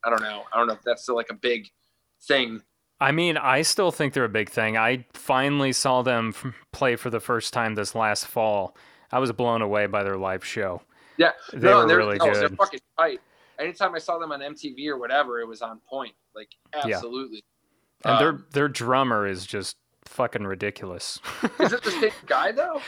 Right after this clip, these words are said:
Speaker 2: No, I don't think so. Um, I, I, like, I never followed, like, I've known a couple of the members, or, you know, I've followed a couple of the members, but I never, like, always paid super attention to, like,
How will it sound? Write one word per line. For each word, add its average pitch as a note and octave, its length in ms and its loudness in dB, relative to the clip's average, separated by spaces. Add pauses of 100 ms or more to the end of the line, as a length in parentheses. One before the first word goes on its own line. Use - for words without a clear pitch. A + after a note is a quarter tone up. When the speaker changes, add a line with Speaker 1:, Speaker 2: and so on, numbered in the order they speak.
(120)
Speaker 2:
No, D3 380 6
I B2 120 6
don't C4 200 2
think A#3 400 0
so. G2+ 580 2 (420)
Um, B2 680 2 (340)
I, C#3 200 2
I, E3+ 160 -2
like, D#3+ 200 2
I E3+ 80 4
never G3+ 280 2
followed, E3 560 2
like, E3 220 2
I've F#3 120 0
known F#3+ 240 2
a D#3 60 2
couple E3 300 2
of C3+ 80 4
the B2 80 2
members, A2 840 0
or, B2 300 2
you C3 120 -2
know, A2 200 2
I've G#2 80 -2
followed D3 580 2
a C3+ 80 0
couple E3 300 0
of A#2+ 100 0
the A#2 80 -2
members, G#2+ 360 0
but B2 140 0
I B2+ 100 2
never, B2 360 2
like, A2 280 0 (140)
always A2+ 460 0 (500)
paid B2 240 -4
super E3+ 340 0
attention A2+ 520 -2
to, A#2 120 -4
like, G#2+ 300 0